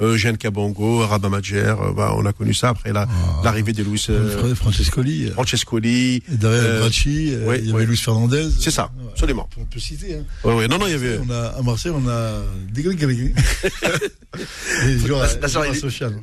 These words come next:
Speaker 1: Bon.
Speaker 3: Non, mais, non, mais ce débat, il est
Speaker 2: C'est un,
Speaker 3: intéressant.
Speaker 2: c'est un problème de recrutement. C'est les recrutements. Qui recrute ? Qui ? Qui amène ces joueurs-là sur le terrain ? L'entraîneur, qui recrute ça ?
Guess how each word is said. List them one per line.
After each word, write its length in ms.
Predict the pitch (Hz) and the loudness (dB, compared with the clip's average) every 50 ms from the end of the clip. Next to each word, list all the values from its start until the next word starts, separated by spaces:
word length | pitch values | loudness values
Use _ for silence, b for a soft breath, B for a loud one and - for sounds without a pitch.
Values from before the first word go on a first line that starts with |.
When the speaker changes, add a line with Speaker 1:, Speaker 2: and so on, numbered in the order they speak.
| - - - - | -14 -18 -20 -10
Speaker 1:
Bon. 120 | - 131 120 | -2 0 2
Speaker 3:
Non, 200 | 139 143 147 143 | 2 2 2 0
mais, 200 | 127 120 117 107 b b b b b b b b b b b b - - - | -2 -4 -8 -10 b b b b b b b b b b b b -20 -4 0
non, 160 | 208 240 247 | 2 2 4
mais 140 | 175 135 120 | 4 2 0
ce 160 | 107 - 127 | -2 -4 -6
débat, 300 | 117 120 127 127 143 135 | -6 -6 -2 0 0 0
il 60 | 127 | 0
est 20 | 117 | 0
Speaker 2:
C'est 60 | 120 | -2
un, 40 | 120 | -4
Speaker 3:
intéressant. 420 | 117 123 135 139 151 156 156 131 - - | -2 -2 0 2 2 2 0 -2 -4 -8
Speaker 2:
c'est 240 | - - - - 185 | -12 -10 -4 0 0
un 100 | 175 160 | 0 0
problème 360 | - - 165 170 175 190 180 | 0 0 0 0 2 2 4
de 100 | 147 151 | 2 2
recrutement. 920 | 147 135 160 170 - - - 160 - - 175 160 160 151 139 120 101 92 82 - - - B B B B B B B | 2 0 -2 -2 -2 0 -2 -2 0 2 2 4 4 4 4 2 2 0 -2 -6 -10 -18 B B B B B B B
C'est 220 | - - - - 160 | -4 0 2 2 4
les 140 | 131 147 156 | 4 4 2
recrutements. 640 | 139 135 165 165 - - - 165 - 170 160 151 135 | 2 2 0 0 0 0 -2 -2 0 0 2 2 2
Qui 200 | - - - 226 | 0 0 -2 -2
recrute ? 560 | 175 170 175 - - - 175 175 151 127 - - - - - - - | 0 0 0 0 2 2 2 2 0 -2 -6 -14 -20 -20 -20 -20 -12
Qui ? 480 | - - 220 214 208 190 165 135 113 - - b b b b b b b - | -2 2 2 4 4 2 0 -2 -4 -8 -14 b b b b b b b -8
Qui 200 | - - 214 208 | -2 2 2 2
amène 220 | 175 165 170 165 139 | 4 4 2 2 2
ces 140 | - 160 | 2 2
joueurs-là 340 | 151 139 170 151 156 165 160 | 2 4 2 2 0 0 0
sur 120 | - - 127 | 0 -2 -2
le 60 | 113 | 0
terrain ? 360 | - 147 139 139 135 123 110 - b b b b b b b b b | 0 0 2 2 0 0 -2 -6 b b b b b b b b b
L'entraîneur, 560 | 143 151 151 - - 175 165 175 170 151 123 98 - | 0 2 2 4 2 2 2 2 0 0 -2 -4 -8
qui 180 | - - - 208 | -8 -4 -2 0
recrute 380 | 170 185 - - - 165 135 | 0 0 -2 0 0 0 0
ça ? 400 | - - 165 151 135 120 104 107 | 0 0 0 0 0 -2 -4 -6